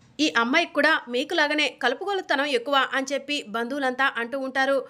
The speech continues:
"మా కుటుంబంలో ఆనందాలు మెలకొల్పడానికి వచ్చింది ఈ శరణ్య" అని చెప్పి ఆనంద భైరవి బంధువులందరికీ చెప్తూ ఉంటుంది.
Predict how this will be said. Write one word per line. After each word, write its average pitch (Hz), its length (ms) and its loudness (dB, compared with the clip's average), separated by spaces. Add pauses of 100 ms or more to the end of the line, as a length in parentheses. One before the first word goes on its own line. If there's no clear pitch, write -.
(200)
"మా 269 140 0
కుటుంబంలో 262 600 -2 (200)
ఆనందాలు 277 580 0 (220)
మెలకొల్పడానికి 302 800 -2
వచ్చింది 269 440 -4 (160)
ఈ 269 120 -8
శరణ్య" 254 420 -2 (120)
అని 269 180 -2
చెప్పి 269 240 -4 (140)
ఆనంద 320 280 0
భైరవి 277 360 0
బంధువులందరికీ 262 720 -4
చెప్తూ 220 260 -6
ఉంటుంది. 269 420 -2